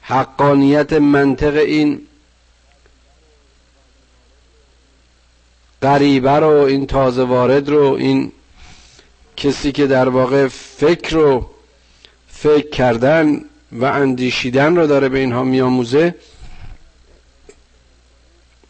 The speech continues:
و سخن از نطق و منطق می‌کنه، برای این جاهلا قابل قبول نیست و از موضع جهلشون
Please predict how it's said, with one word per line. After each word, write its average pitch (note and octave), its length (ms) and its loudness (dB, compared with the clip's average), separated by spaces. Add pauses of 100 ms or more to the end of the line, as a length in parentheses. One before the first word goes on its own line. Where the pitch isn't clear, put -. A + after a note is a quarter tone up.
(840)
و A#2+ 100 -8
سخن D3+ 400 -4
از D#3 220 -2
نطق C#3+ 280 -2
و C#3 60 2
منطق C3+ 480 0
می‌کنه، C#3 580 0 (1900)
برای C3+ 360 2
این C3+ 180 0
جاهلا B2 600 -2
قابل A#2 360 -4
قبول A2 420 -6
نیست - 440 -10 (1040)
و - 40 -12
از A2+ 220 -6
موضع A#2 460 -2
جهلشون A#2 760 -6